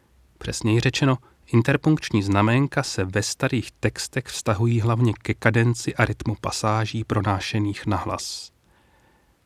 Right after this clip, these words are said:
Sémantické rozdíly mezi čárkou, tečkou, dvojtečkou, trojtečkou, pomlčkou či dokonce milovaným i nenáviděným středníkem jsou výrazně pozdějšího data. Doprovázejí až členění moderního ducha.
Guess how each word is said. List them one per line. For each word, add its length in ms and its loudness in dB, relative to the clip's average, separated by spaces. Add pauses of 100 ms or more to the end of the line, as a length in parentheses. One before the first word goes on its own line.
(100)
Sémantické 760 0
rozdíly 460 2
mezi 260 0
čárkou, 760 -2 (140)
tečkou, 500 -4
dvojtečkou, 840 -4
trojtečkou, 840 -2
pomlčkou 680 2 (360)
či 140 -2
dokonce 440 4
milovaným 760 2
i 120 2
nenáviděným 720 4
středníkem 720 0 (240)
jsou 220 -4
výrazně 500 -2
pozdějšího 720 -6
data. 400 -8 (880)
Doprovázejí 800 2
až 160 -8
členění 720 -2 (100)
moderního 580 -6
ducha. 400 -10